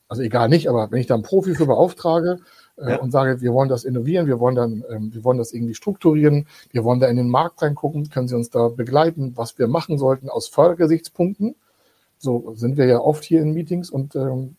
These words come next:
Speaker 1: dann guiden wir das durch, so als Beispiel bei uns. Machen andere auch, ja, also sind nicht die einzigen, aber so.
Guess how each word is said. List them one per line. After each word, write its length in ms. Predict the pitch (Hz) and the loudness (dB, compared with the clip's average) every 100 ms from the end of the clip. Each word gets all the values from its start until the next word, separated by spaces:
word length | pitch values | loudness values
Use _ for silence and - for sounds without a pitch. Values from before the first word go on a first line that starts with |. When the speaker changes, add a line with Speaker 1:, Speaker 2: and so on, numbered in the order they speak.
| - | -16
Speaker 1:
dann 560 | 131 123 139 139 135 185 | -2 0 0 -2 -8 -2
guiden 380 | 131 120 120 113 | 2 4 4 2
wir 80 | 110 | 0
das 180 | 107 | -2
durch, 240 | - 85 - | -8 -16 -16
so 140 | - | -18
als 140 | - 107 | -16 -6
Beispiel 300 | 117 - 110 | -6 -4 -6
bei 80 | 127 | -8
uns. 300 | - - 131 | -10 -6 -4
Machen 180 | 131 | -2
andere 240 | 131 143 120 | 2 2 4
auch, 300 | 170 196 - - | 4 4 -4 -6
ja, 180 | 131 143 | -6 -4
also 260 | 117 107 101 _ _ _ _ | -6 -8 -10 _ _ _ _
sind 80 | 113 | -6
nicht 120 | 113 | -4
die 60 | 113 | 0
einzigen, 380 | 151 151 151 131 | 0 2 2 2
aber 120 | 120 | -2
so. 160 | 110 | -4